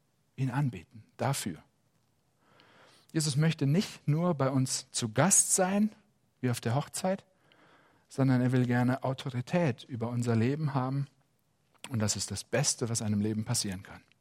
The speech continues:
Er will ins Zentrum und von dort aus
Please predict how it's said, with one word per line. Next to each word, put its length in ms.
Er 120
will 120
ins 260
Zentrum 640
und 140
von 280
dort 320
aus 380